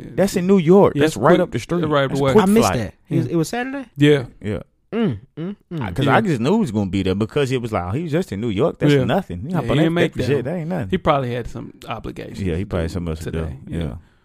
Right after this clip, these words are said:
Speaker 2: But, you know, um, Ty Lue, I don't think he's a good coach, you know, but, um, this is one of those things. He got one of the best coaches to play the game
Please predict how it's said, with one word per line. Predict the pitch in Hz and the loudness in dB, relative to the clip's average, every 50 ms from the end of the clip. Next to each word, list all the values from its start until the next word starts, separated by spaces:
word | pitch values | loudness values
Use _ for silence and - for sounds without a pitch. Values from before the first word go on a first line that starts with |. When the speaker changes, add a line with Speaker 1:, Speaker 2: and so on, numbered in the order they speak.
| _ _ _ _ | _ _ _ _
Speaker 2:
But, | 139 143 143 143 - - - - _ _ - - _ - | 2 2 2 2 0 -6 -16 -20 _ _ -20 -20 _ -4
you | 180 156 | -2 -2
know, | 135 120 117 120 117 - _ | -2 -2 -4 -8 -12 -10 _
um, | 151 143 143 139 131 127 123 | -2 -2 0 0 -2 -2 -4
Ty | - - 165 | -4 0 0
Lue, | 160 160 165 160 156 147 - - _ _ _ - | 2 4 4 2 2 0 -4 -10 _ _ _ 2
I | 185 | 4
don't | 226 233 | 4 4
think | 226 190 165 | 2 0 -2
he's | 180 156 135 | -2 -4 -6
a | 127 | -4
good | 135 131 120 - | -4 -4 -4 -4
coach, | - 123 147 190 - - - - _ _ _ | -2 -4 -4 -4 -6 -12 -20 -20 _ _ _
you | - 160 151 | -2 0 2
know, | 156 147 156 170 | 4 4 2 2
but, | 160 156 160 151 147 147 | 4 4 6 6 6 4
um, | 147 147 143 143 139 135 139 - - - _ _ _ _ _ _ _ - | 2 0 0 0 0 0 -2 -4 -8 -14 _ _ _ _ _ _ _ -10
this | 151 143 | -6 -2
is | 151 | 0
one | 160 160 156 | 0 2 2
of | 151 147 | 2 0
those | 147 139 | 0 0
things. | - 151 151 147 139 135 143 - - - _ _ _ _ _ | -2 -2 -2 -2 -4 -6 -10 -16 -20 -20 _ _ _ _ _
He | - 147 | -2 2
got | 147 151 135 139 | 2 4 4 4
one | 139 143 143 | 4 2 2
of | 139 135 | 2 2
the | 139 | 2
best | 127 143 143 139 139 | 4 4 4 4 2
coaches | - 151 139 135 131 131 | 0 -2 -2 -2 -4 -8
to | 127 - | -10 -4
play | - 147 139 131 | 0 0 2 2
the | 131 127 | 2 0
game | 131 143 143 139 135 127 127 | 2 2 2 2 2 0 -2